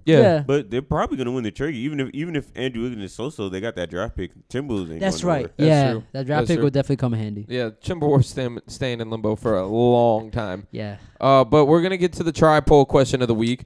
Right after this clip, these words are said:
Speaker 2: Yeah,
Speaker 1: Uh, we
Speaker 2: man.
Speaker 1: wanted to know who you guys thought was the N B A, uh, N B A M V P of the season,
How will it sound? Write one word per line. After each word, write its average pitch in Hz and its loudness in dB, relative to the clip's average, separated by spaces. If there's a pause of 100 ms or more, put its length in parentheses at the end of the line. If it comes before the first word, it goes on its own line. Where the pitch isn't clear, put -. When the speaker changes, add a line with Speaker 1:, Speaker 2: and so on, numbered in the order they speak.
Speaker 2:
Yeah, 101 -10
Speaker 1:
Uh, 120 4
we 131 4
Speaker 2:
man. 143 0
Speaker 1:
wanted 143 0
to 147 -4
know 135 4
who 123 2
you 143 2
guys 127 -2
thought 120 2
was 113 -4
the 117 -4
N 117 -6
B 113 -4
A, - -2
uh, 113 2 (200)
N 123 -4
B 123 0
A 117 0
M 120 -8
V 120 -2
P 117 -2
of 110 0
the 107 -4
season, 104 -8